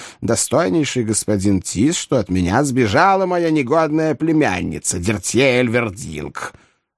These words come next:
Вы даже были задержаны как ее похититель, хотя и совершенно несправедливо. Почему, если понадобится, я с большим удовольствием засвидетельствую вашу полную невиновность. Не к вам, а к господину Сваммердаму,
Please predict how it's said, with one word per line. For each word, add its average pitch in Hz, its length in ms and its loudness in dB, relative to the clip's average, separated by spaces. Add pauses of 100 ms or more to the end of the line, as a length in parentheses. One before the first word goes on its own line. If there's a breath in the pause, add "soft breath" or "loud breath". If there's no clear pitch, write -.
(160)
Вы 117 120 2
даже 92 220 0
были 110 180 2
задержаны 120 640 -2
как - 160 -8
ее 240 160 2
похититель, 220 760 -4
хотя 95 260 -2
и 104 80 0
совершенно 123 520 0
несправедливо. 175 1040 2 (240 loud breath)
Почему, 98 280 -2
если 101 220 0
понадобится, 98 680 0
я 104 140 2
с 92 80 -4
большим 95 360 0
удовольствием 180 880 2
засвидетельствую 117 960 0
вашу 110 400 0 (340 loud breath)
полную 131 640 4
невиновность. 95 960 -4 (340 soft breath)
Не 101 140 4
к - 80 -2
вам, 143 380 2
а 95 140 -8
к 87 40 -14
господину 131 640 2
Сваммердаму, 143 1300 0